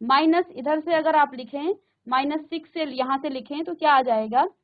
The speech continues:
या ज़ीरो से लिखें, तो ज़ीरो बाई सिक्स के बीच कौन कौन से नंबर आएंगे,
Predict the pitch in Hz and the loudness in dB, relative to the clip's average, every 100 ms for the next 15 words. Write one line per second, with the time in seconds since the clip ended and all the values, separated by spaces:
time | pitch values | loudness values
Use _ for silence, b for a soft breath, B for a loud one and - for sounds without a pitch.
0 | _ _ 247 240 262 285 311 320 311 330 | _ _ -4 -2 -2 -2 -2 -2 -2 -6
1 | 359 - _ _ _ _ _ _ _ _ | -8 -10 _ _ _ _ _ _ _ _
2 | _ _ _ _ _ _ _ 233 202 269 | _ _ _ _ _ _ _ -8 -6 -2
3 | 311 349 330 302 302 302 330 320 _ - | 2 2 4 6 4 0 -6 -8 _ -20
4 | _ _ _ _ _ _ _ _ 247 202 | _ _ _ _ _ _ _ _ -6 -2
5 | 269 302 - _ _ _ _ _ - 262 | -2 -2 -4 _ _ _ _ _ -4 -2
6 | 269 294 302 311 269 262 262 233 240 254 | 0 0 0 0 0 2 4 2 0 0